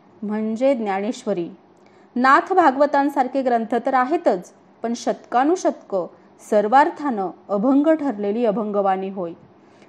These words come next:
या अभंगवाणीत ज्ञानदेव, ज्ञानदेवांच्या अभंगापासून तुकोबा निळोबांच्या गाथांपर्यंतच्या अभंगगाथा आहेत. वारकरी संप्रदायानं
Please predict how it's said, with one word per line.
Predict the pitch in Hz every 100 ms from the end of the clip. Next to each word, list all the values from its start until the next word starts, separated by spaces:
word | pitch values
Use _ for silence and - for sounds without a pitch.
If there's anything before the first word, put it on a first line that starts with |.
| _
या | 311 349
अभंगवाणीत | 302 320 330 339 320 302 247 254 - _ 185
ज्ञानदेव, | 190 220 226 254 254 202 208 - - _ _ _ _ _ _ _ -
ज्ञानदेवांच्या | 202 233 226 262 277 269 285 294 294 320 349 -
अभंगापासून | 226 214 277 302 302 302 - - _ _ _ 262 247 - 247 208 - - - _ 277
तुकोबा | 269 311 311 330 370 370 -
निळोबांच्या | 240 262 277 277 254 262 269 285
गाथांपर्यंतच्या | 269 214 202 - 285 285 269 254 254 262 254 277 285 -
अभंगगाथा | 202 262 277 311 262 208 247
आहेत. | 220 190 196 175 - - - _ _ _
वारकरी | 208 202 208 254 302
संप्रदायानं | 302 214 226 254 277 294 254 208